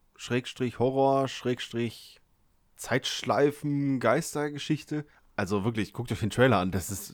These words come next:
weirder Kram, der da abgeht. Sie macht mit irgend so einem Typen rum, guckt in den Spiegel und sieht dann halt Anna Taylor-Joy. Ich sag die ganze Zeit sie. Wer ist denn überhaupt die andere? Wer ist denn da die Hauptdarstellerin?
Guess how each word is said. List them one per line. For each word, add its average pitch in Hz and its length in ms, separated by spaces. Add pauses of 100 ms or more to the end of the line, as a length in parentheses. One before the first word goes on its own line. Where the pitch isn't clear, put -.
(160)
weirder 110 800 (100)
Kram, 139 400
der 98 100
da 87 140
abgeht. - 440 (720)
Sie 117 120
macht 117 220
mit 139 100
irgend 135 200
so 123 80
einem 113 320
Typen 160 280
rum, 170 420 (340)
guckt 151 200
in 139 60
den 139 60
Spiegel 160 420
und 139 100
sieht 147 160
dann 143 140
halt 139 200
Anna 131 200
Taylor-Joy. 127 580 (480)
Ich 101 100
sag 104 140
die - 80
ganze 104 220
Zeit 98 100
sie. 139 240
Wer 113 80
ist 135 120
denn 175 60
überhaupt 139 200
die 120 80
andere? 98 220
Wer 110 80
ist 117 100
denn 123 80
da 113 180
die 117 140
Hauptdarstellerin? 92 640